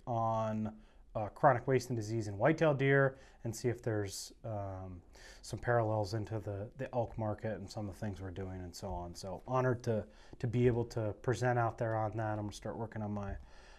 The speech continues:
my thoughts and my presentations here. I will also, uh, be doing that presentation, uh, for all of you. Uh, hopefully have some visual references so you can watch that, and,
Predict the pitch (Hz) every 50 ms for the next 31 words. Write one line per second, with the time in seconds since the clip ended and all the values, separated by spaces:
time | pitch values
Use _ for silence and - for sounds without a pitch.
0 | - - - 117 104 - - 120 117 113 - - 120 110 104 - - 127 117 110
1 | 113 107 - 120 110 - - 117 104 - - 117 113 113 113 117 - 117 113 120
2 | 117 110 - - 120 117 123 123 - 135 120 117 110 110 107 107 - - - -
3 | - - - - 117 107 101 101 98 104 120 117 98 117 123 123 120 117 113 110
4 | 110 117 113 - - 120 113 104 107 101 - - 113 110 107 - - 113 104 104
5 | 101 - - - - - - - - - - - - 107 98 - - - 135 143
6 | - 147 127 123 120 110 95 104 117 135 175 247 269 - - - - - - -
7 | - - 104 95 - 117 107 - 110 98 95 92 - - 98 90 87 98 117 117
8 | 95 110 107 101 101 104 110 127 131 - 156 139 - - 175 190 - - 127 110
9 | 104 98 - 104 98 98 101 101 - - - 113 110 110 - 85 92 98 95